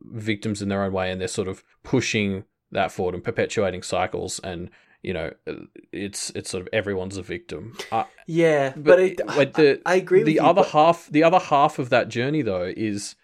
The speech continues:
Speaker 1: this attempt to turn him into the goofball, and that's the part that doesn't work for me,
Speaker 2: Yeah.
Speaker 1: because it's hard to appreciate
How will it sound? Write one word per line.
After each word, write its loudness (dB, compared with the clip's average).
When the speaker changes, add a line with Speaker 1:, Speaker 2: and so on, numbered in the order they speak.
Speaker 1:
this -4
attempt 0
to 0
turn -2
him 0
into -4
the 0
goofball, 0
and -2
that's 0
the -8
part 2
that -4
doesn't -2
work -2
for -6
me, -2
Speaker 2:
Yeah. 0
Speaker 1:
because -2
it's -12
hard 2
to 2
appreciate 0